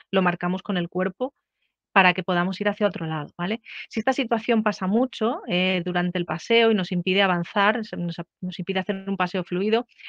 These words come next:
puede ser que el perro le esté superando la situación y no sea capaz de gestionar lo que está sucediendo en ese momento, ¿vale? También tenemos que ver a ver qué tipo de paseo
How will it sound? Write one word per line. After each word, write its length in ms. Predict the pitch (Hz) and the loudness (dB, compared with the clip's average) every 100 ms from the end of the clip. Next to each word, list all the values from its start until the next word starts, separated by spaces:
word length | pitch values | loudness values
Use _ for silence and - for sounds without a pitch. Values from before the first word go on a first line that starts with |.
| - | 2
puede 180 | 226 247 | 6 6
ser 160 | 254 247 | 4 0
que 80 | |
el 80 | 233 | 0
perro 380 | 226 233 247 254 | 2 2 2 0
le 100 | 196 | -2
esté 220 | 185 214 | -4 -4
superando 760 | 226 226 190 190 202 202 226 220 | -4 -2 4 4 4 2 0 -2
la 240 | - 185 175 | -6 -4 -2
situación 720 | - 175 165 - 190 202 254 - | -4 -6 -8 -6 -2 -2 -2 -2
y 160 | 180 | -2
no 240 | 175 185 185 | 0 -2 -2
sea 240 | 220 214 | 2 2
capaz 260 | 196 196 196 | 2 0 0
de 100 | 208 | -2
gestionar 540 | 190 - 185 190 208 | -6 -6 -4 -2 -2
lo 120 | 214 | -4
que 80 | 185 | -6
está 200 | 175 185 | -4 -4
sucediendo 420 | 175 190 180 180 175 | -4 -6 -4 -2 -4
en 60 | |
ese 120 | 170 | -4
momento, 380 | 180 170 156 165 | -4 -4 -6 -6
¿vale? 200 | 170 196 | -2 -2
También 220 | 196 180 | 0 -2
tenemos 300 | 190 208 208 | -2 0 -2
que 140 | - 185 | -2 0
ver 140 | 214 | 2
a 60 | 202 | 2
ver 160 | 190 - _ - | 0 -6 _ -2
qué 160 | 196 | -2
tipo 260 | - 202 202 | 0 -4 -2
de 100 | 185 | 0
paseo 480 | 180 170 196 220 | -2 -2 -2 -2